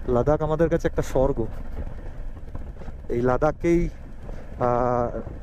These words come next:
দখল করার জন্য উঠে পড়ে বা মুখিয়ে রয়েছে পাকিস্তান এবং, আহ, চায়না দুজনেই, কিন্তু ভারতীয় আর্মি সেখানে মস্ত প্রাচীরের মতো দাঁড়িয়ে রয়েছে, যেটা আর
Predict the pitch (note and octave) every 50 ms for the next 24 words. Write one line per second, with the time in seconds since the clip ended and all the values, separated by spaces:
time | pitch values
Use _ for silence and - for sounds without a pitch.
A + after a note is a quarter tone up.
0 | - - C3 B2+ - - E3 E3+ D3+ D3+ D3 D3 C#3 - D3 D3 E3 D#3+ - C3+
1 | - E3 D#3+ - D3 D#3+ D#3+ D3 C#3 - - - - B2+ C3 B2+ C3+ C3+ B2 -
2 | F3+ F3 D#3+ D3 C#3+ C3 - D3+ C#3 C#3+ C3+ - - - - - - - - -
3 | - - - - - - - - - - - - - B2+ A#2+ - - D#3 - -
4 | - D3 D#3 E3+ E3+ E3+ - - - - - - - A#2+ A#2 B2+ C#3 B2+ B2 A#2+
5 | - - - B2 B2 B2 B2 A#2+ A#2+ A#2 A#2 A#2 A#2+ - - - C3 C#3+ C#3+ B2+
6 | A#2 - - - C3+ C3+ C3+ C#3+ B2 B2 A#2 - - - - - - - - -
7 | - - - - - - - - - - - - - - - - - - C3 C3
8 | C3+ - C#3+ C#3 C3 B2+ - - - - - - - - - - - - - -
9 | A#2 A2 A#2 B2 B2 C3 C#3 C#3+ C#3+ C3+ - - B2+ D3+ E3 D#3 C#3+ C3+ A#2 A#2
10 | - - - - - - - - - - - - C3+ B2+ - C#3 C3+ A#2+ B2 C#3+
11 | - - - - - - - - - - - - - - - - - - - -
12 | - - - - - - - - - - - - A#2+ B2 B2 A#2+ - - D#3 C3+
13 | - - B2 C3 C3+ - - E3 E3 E3+ D3+ D3 D#3 D3+ E3+ F3 G3+ A3+ - -
14 | - - - - - - A2 B2+ C3+ C#3+ C#3 B2+ B2 B2+ B2 - - E3 - -
15 | A#2+ A2+ B2 A#2+ B2 A#2+